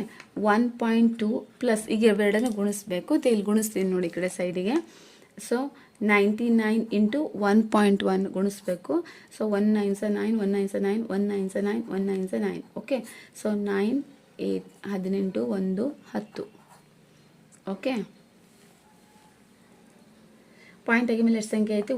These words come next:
ಒಂದು ಸಂಖ್ಯೆ ಐತಿ. ಆನ್ಸರ್ ಎಷ್ಟು ಬಂತು?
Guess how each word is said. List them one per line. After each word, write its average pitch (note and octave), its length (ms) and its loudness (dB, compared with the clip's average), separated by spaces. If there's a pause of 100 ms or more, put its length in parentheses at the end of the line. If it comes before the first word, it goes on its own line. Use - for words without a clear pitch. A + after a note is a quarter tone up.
ಒಂದು G#3+ 240 2
ಸಂಖ್ಯೆ F3+ 240 -6 (100)
ಐತಿ. C#4 220 -4 (2500)
ಆನ್ಸರ್ A3 300 2
ಎಷ್ಟು A3+ 180 -8
ಬಂತು? A3 260 2